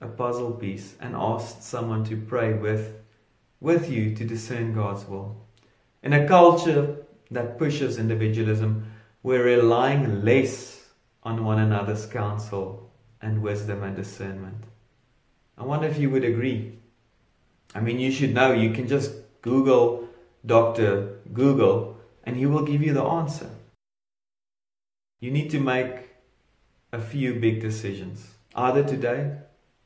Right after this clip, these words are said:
or in this week, in the months to come. I know that for a fact. Ask someone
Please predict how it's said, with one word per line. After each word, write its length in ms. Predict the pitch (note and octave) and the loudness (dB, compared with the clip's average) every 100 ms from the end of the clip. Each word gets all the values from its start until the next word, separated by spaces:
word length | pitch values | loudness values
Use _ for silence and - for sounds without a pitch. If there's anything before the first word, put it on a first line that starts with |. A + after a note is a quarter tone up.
| _ _ | _ _
or 140 | B2 A#2 | -8 -6
in 120 | A#2 | -4
this 200 | A#2 G#2+ | -6 -6
week, 440 | A2 A2+ A2+ - - _ - | -4 -4 -4 -12 -20 _ -14
in 140 | A#2 | -10
the 60 | A#2 | -6
months 360 | A2+ A#2 - | -6 -6 -8
to 120 | - A2 | -12 -10
come. 300 | A#2 G#2+ - - - _ _ - | -8 -8 -10 -14 -20 _ _ -6
I 120 | A2+ | 0
know 200 | A#2+ A#2+ | 4 4
that 220 | A2 A2 | 4 0
for 240 | A2+ G#2+ | -2 -2
a 20 | - | -4
fact. 420 | G2+ - - _ _ _ _ _ _ _ _ _ | -6 -8 -14 _ _ _ _ _ _ _ _ _
Ask 480 | D#3 F3+ F3+ F3+ - | 4 6 6 2 -4
someone 760 | - - C#3 C3 A#2+ A2 G#2+ | -8 -4 -2 -2 -2 -4 -6